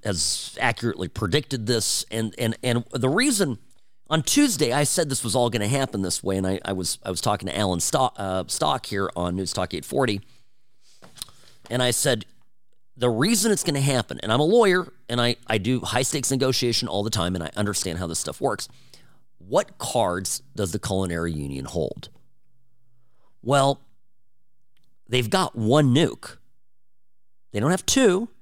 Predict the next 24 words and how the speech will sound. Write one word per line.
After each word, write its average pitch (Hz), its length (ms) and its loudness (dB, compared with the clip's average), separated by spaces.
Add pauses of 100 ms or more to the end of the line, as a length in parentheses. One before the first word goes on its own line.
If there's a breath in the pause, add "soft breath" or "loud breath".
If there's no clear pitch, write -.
(760)
They 85 120 -6
don't 98 80 2
have 131 100 2
three. 185 440 0 (1000)
They 123 120 2
have 120 180 0
one. 143 460 0 (960)
The 135 240 -6
only 254 580 4 (920)
bomb 95 600 2 (180)
they 139 220 0
could 131 240 0
drop 95 520 0
was 104 380 2 (140)
walking 131 600 2
out 92 240 0 (1120)
the 101 380 -2 (140)
one, 156 460 0 (180)
two, 139 400 2 (200)
three 135 520 0 (120)
days 107 400 2 (140)
of 104 100 2
Formula 98 440 2
One. 71 240 -4